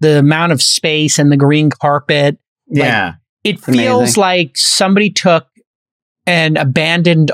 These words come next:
Speaker 1: office and, you know, blocked out all the windows with partitions and made some weird purgatory for people to exist
Speaker 2: Yeah.
Speaker 1: in.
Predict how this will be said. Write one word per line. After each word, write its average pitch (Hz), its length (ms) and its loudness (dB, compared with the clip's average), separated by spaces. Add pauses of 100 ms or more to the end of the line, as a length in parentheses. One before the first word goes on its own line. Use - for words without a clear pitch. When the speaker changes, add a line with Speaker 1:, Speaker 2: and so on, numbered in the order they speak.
Speaker 1:
office 147 840 0 (420)
and, 147 380 0 (300)
you 160 120 0
know, 143 100 2
blocked 151 380 0
out 170 140 0
all 151 140 2
the 143 100 2
windows 147 520 2
with 139 140 -2
partitions 139 880 0 (480)
and 147 220 2
made 165 280 0
some 147 380 0
weird 151 580 0
purgatory 147 680 0
for 135 160 -2
people 135 360 -2
to 147 140 0
exist 139 400 0
Speaker 2:
Yeah. 127 80 -2
Speaker 1:
in. 113 140 -4